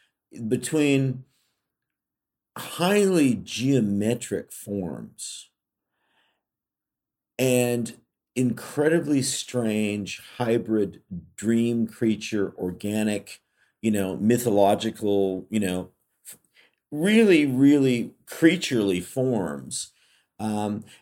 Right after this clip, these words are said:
and I wonder what you think about, uh, to me, that seems, when I think of that in really blunt terms, that seems to me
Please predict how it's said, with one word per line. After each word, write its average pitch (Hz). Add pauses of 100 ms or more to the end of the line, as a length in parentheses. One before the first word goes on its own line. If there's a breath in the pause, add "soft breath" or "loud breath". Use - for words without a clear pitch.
(100)
and 170
I 214
wonder 226
what 196
you 165
think 196
about, 120
uh, -
to -
me, 185
that 180
seems, 131 (1300)
when 147
I 143
think 196
of 156
that 110
in 120
really 151
blunt 120
terms, 110 (1080)
that 135
seems 165
to 143
me 117